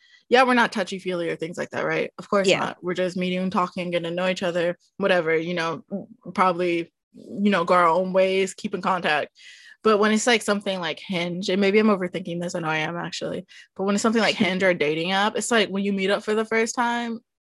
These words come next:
Speaker 1: you know what you're there for. I don't know. Well, it's kind of what I just said, but it just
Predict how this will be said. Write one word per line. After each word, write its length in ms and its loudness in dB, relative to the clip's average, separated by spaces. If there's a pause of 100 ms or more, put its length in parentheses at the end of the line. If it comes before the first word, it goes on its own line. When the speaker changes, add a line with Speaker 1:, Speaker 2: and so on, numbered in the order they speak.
(120)
Speaker 1:
you 240 -4
know 400 2
what 220 -4
you're 120 -4
there 200 0
for. 460 -4
I 100 4
don't 180 2
know. 280 -8 (580)
Well, 140 6
it's 140 4
kind 260 6
of 60 6
what 100 6
I 100 6
just 320 2
said, 340 2
but 120 2
it 120 2
just 300 -6